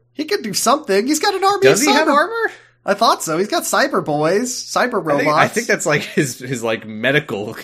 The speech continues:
Speaker 2: <laughs> gear.
Speaker 1: <laughs> They just killed
Speaker 2: I
Speaker 1: us.
Speaker 2: think that's holding his organs.
Speaker 1: They're, <laughs> they're just targeting a sick person. This is unfair.
Speaker 2: <laughs>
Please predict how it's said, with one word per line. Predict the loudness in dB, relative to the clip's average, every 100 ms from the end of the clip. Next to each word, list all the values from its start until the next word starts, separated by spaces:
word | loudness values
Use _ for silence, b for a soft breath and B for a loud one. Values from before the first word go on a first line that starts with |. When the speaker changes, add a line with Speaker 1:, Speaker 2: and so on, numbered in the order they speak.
| -18
Speaker 2:
<laughs> | _ -14
gear. | -8 -4 -2 -4
Speaker 1:
<laughs> | B B B B -14 -4 4
They | 4
just | 4 -2 -4
killed | 2 4 6
Speaker 2:
I | 4
Speaker 1:
us. | 2
Speaker 2:
think | 2
that's | 2 2
holding | 2 4 2
his | 2
organs. | 0 0 0 0 4
Speaker 1:
They're, | 4 4 2 0 0 -4
<laughs> | -4 -8 -12 -6
they're | 0 0
just | 0 -4 -6 0
targeting | 2 2 -2 -6
a | -6
sick | -4 -4 -4 -4 -2
person. | -2 -2 -8 -8 -10 -16 _ _ _ _
This | -2 0 2
is | 4
unfair. | 6 4 4 6 6 4 2
Speaker 2:
<laughs> | B